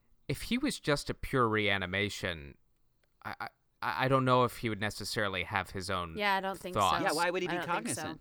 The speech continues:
Speaker 3: You're
Speaker 1: But, but then
Speaker 3: absolutely
Speaker 1: I
Speaker 3: right.
Speaker 1: kinda thought about the plot device in, uh, we'll switch over to Harry Potter for a moment.
Speaker 3: Okay,
Speaker 1: And
Speaker 3: sure.
Speaker 1: one of the, one of
Speaker 3: <laughs>
Speaker 1: the three Deathly Hallows
Speaker 3: Uh-huh.
Speaker 1: is the Resurrection Stone.
Speaker 3: Ooh.
Speaker 1: And when they're telling the story about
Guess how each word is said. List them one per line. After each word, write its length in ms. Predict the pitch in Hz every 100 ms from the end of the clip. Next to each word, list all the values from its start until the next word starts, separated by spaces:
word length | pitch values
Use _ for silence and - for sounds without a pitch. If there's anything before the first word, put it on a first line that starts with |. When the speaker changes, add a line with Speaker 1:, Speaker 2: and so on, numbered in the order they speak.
| -
Speaker 3:
You're 100 | 165
Speaker 1:
But, 180 | 151 165
but 120 | 151
then 160 | 202
Speaker 3:
absolutely 40 | 226
Speaker 1:
I 60 |
Speaker 3:
right. 80 | -
Speaker 1:
kinda 200 | 196 185
thought 240 | - 175 202
about 260 | 165 160
the 40 | 135
plot 320 | - 139 -
device 500 | 127 123 120 - - -
in, 420 | 120 104 98 92 _ _ _ _
uh, 80 | 107 -
we'll 140 | 107
switch 280 | - 131 -
over 140 | 113 98
to 60 |
Harry 280 | 95 120 104
Potter 340 | - 101 107 98
for 220 | - 85
a 60 |
moment. 340 | 78 82 73 -
Speaker 3:
Okay, 260 | 147 208 196
Speaker 1:
And 120 | 226
Speaker 3:
sure. 300 | - 180 208
Speaker 1:
one 140 | 226
of 100 | 147
the, 180 | 330 247 -
one 160 | 151
of 100 | -
Speaker 3:
<laughs> 0 |
Speaker 1:
the 100 | 208
three 560 | - 131 143 156 143 - 339 131
Deathly 380 | 127 120 - 110
Hallows 720 | 104 107 92 76 82 - - - -
Speaker 3:
Uh-huh. 500 | 110 113 110 107 165 - -
Speaker 1:
is 200 | 117 101
the 100 | 113
Resurrection 680 | 123 113 104 104 - 90 65
Stone. 380 | - 71 65 - _ -
Speaker 3:
Ooh. 640 | 104 107 107 104 101 92 87 _ 147
Speaker 1:
And 400 | 139 131 120 - - _ _ _ 165
when 320 | 135 143 131
they're 120 | 135
telling 400 | - 208 208 165
the 80 | 120
story 560 | - 135 123 120 104
about 360 | 95 101 98